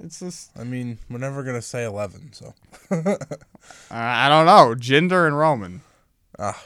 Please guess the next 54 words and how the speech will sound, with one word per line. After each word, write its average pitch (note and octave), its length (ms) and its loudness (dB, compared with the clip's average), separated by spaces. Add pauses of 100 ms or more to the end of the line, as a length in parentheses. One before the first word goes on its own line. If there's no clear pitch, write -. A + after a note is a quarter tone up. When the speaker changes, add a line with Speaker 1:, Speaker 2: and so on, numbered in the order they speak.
(240)
Speaker 1:
That's B2+ 120 -12
eleven B2 340 -2
Speaker 2:
you're A2 80 -4
right. A2+ 80 -2
Speaker 1:
stars A2+ 340 -4
for - 100 -20
me. G2+ 260 -14
Speaker 2:
You're G2 160 -10
right. G2+ 180 -12 (260)
Good G#2+ 260 -20
dude. G2 140 -14
Speaker 1:
Kinda G#3+ 200 -6
was. - 440 -10 (400)
I C3+ 100 -2
hate F#3 220 -2
crowds, A2+ 420 -2
but G#2+ 160 -12
I A2+ 80 -6
liked B2 300 -8
this A#2 200 -10
one. A#2+ 120 -20 (400)
Uh, C3+ 720 2
ex-, - 260 -14
only A2+ 220 -10
in G2 80 -10
that F#2 140 -10
match. - 360 -18 (440)
Anyway, F#3+ 360 6 (140)
Daniel G3 220 4
Bryan, F3 300 6
Big D#3+ 260 0
Cass, D#3 580 4
they D3 140 0
had D#3+ 340 2
a C#3 180 -4
match C#3+ 360 0
that B2+ 100 -4
went C3 140 -4
on B2+ 160 -2
for B2+ 120 -10
sixteen C#3 480 -6
minutes B2 260 -8
and A#2+ 100 -8
nineteen A#2+ 400 -10
seconds, A2+ 560 -10
which A#2+ 160 -12
is F#3 120 -6
really A#3+ 300 2
long. C3+ 460 -2
Speaker 2:
Felt A#2+ 280 -8
a A2+ 60 -6
lot A2 200 -4
longer G2 440 -10
than F2 280 -16